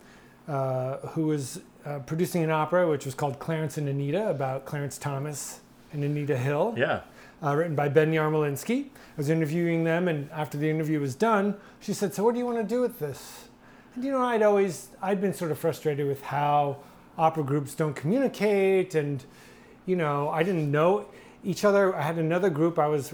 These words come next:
Speaker 1: working with at the same time, and I was trying to get a singer, and we wanted to, you know, they had a, we had a dress rehearsal, they had a regular rehearsal, and I'm like,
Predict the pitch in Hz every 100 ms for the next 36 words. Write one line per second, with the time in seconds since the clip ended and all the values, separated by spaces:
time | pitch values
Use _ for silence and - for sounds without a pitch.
0 | - 165 147 147 165 156 151 135 143 -
1 | 131 127 - 220 220 214 151 143 131 -
2 | 156 147 147 131 - 185 175 175 170 147
3 | 139 131 147 143 131 131 127 - - -
4 | - - - - 131 123 147 151 147 135
5 | 170 165 185 180 151 170 160 170 147 139
6 | 147 147 135 143 151 151 151 139 147 -
7 | 147 143 135 131